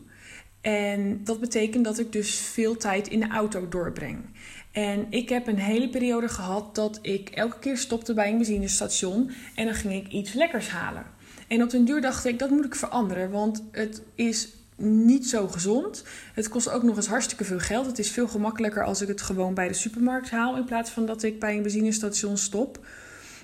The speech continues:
En ik dacht, dat ga ik vanaf nu veranderen. Ik ga gewoon niet meer zoveel snoepjes, chips, weet ik veel wat het was, eten als ik van A naar B rij.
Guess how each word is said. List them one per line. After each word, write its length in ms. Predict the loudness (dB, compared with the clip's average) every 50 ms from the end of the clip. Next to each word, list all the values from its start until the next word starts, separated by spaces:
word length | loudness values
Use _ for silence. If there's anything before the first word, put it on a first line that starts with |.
| -8 -2
En 400 | 0 2 2 4 4 4 4 2
ik 120 | 2 -2 2
dacht, 240 | 4 2 2 2 -2 -8 -4
dat 160 | -2 0 0 2
ga 100 | 2 0
ik 100 | 0 0
vanaf 200 | 0 0 4 4
nu 120 | 4 4
veranderen. 460 | 4 2 0 -2 -2 -2 -2 -4 -2
Ik 120 | -2 -4 -2
ga 160 | -2 -4 -2
gewoon 440 | -2 -2 -2 -2 0 2 6 8 8
niet 220 | 8 8 6 2
meer 220 | 2 2 2 2
zoveel 640 | 2 2 0 0 0 0 -2 0 0 0 0 0 -2
snoepjes, 600 | -2 0 0 0 0 0 -2 -2 0 0 0 -2 -2
chips, 260 | -2 -2 -4 -4 -4
weet 140 | -2 -2 -2
ik 120 | -2 -2
veel 160 | -4 -4 -2
wat 120 | -2 -2 -4
het 140 | -6 -6
was, 320 | -4 -4 -2 -4 -4 -8 -14 -16 -18 -20 -20 -20 -20 -20 -20 -8
eten 420 | -2 0 0 2 2 0 -2 -4 -2
als 260 | -4 -4 -2 -2 0
ik 320 | 0 0 -2 -4 -8 -16 -20 -20 -20 -20 -20 -14 -6
van 240 | -4 -4 -2 0 2
A 180 | 0 2 2
naar 180 | 0 0 0 0
B 40 | 0
rij. 560 | 2 2 2 0 0 -2 -2 -4 -4 -6